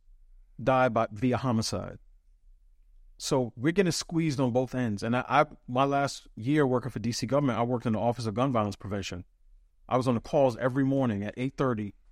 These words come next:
hearing about every contact shooting in the city. Um, and consistently, it was always young black male, young black male, young black male. So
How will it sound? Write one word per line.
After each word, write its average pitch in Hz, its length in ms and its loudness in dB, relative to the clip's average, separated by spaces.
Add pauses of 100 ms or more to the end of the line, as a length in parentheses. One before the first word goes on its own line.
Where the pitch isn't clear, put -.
(120)
hearing 139 300 2
about 117 220 2
every 131 200 2
contact 135 460 -2
shooting 123 300 0
in 107 100 2
the 104 80 -4
city. 120 420 -2 (640)
Um, 107 320 0 (320)
and 113 320 0 (300)
consistently, 131 880 -2 (800)
it 147 100 -2
was 127 160 0
always 135 580 2 (100)
young 131 220 2
black 123 220 2
male, 113 260 0
young 135 300 2
black 123 160 2
male, 113 260 0
young 135 260 2
black 120 180 2
male. 104 360 -2 (600)
So 143 480 2